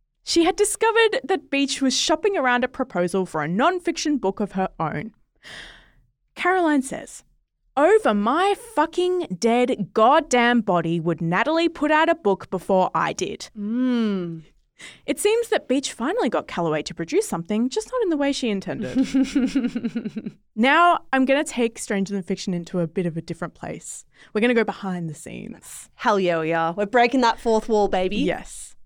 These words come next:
Speaker 1: I always try to read the books that I talk about on this podcast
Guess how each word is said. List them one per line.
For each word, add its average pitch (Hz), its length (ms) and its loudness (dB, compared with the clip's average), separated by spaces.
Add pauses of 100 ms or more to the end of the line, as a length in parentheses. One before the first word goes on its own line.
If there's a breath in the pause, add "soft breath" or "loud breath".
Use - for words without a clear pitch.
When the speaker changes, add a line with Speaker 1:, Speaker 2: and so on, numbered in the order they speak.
(360)
Speaker 1:
I 330 400 6
always 226 360 4
try 180 280 -2
to 180 80 0
read 165 220 -2
the 160 60 -8
books - 320 -8
that - 100 -12
I - 60 -10
talk - 200 -14
about - 260 -6
on - 120 -8
this - 100 -10
podcast - 520 -10